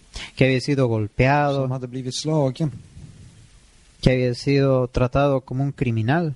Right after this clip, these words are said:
Speaker 2: som hade va-, som blev, eh, behandlad som en kriminell pers-,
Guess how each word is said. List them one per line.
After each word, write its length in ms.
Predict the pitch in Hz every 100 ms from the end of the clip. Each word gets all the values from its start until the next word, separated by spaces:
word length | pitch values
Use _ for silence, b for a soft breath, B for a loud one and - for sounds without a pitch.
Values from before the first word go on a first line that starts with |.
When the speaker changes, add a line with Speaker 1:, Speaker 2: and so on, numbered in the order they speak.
| -
Speaker 2:
som 180 | 131
hade 200 | 135 131
va-, 680 | 127 123 120 120 127 123 139
som 240 | - 135
blev, 280 | 131 135 120
eh, 380 | 123 117 110 110
behandlad 480 | 113 123 165 175 131
som 200 | - 123
en 100 | 123
kriminell 540 | - 127 127 151 196
pers-, 300 | - 120 -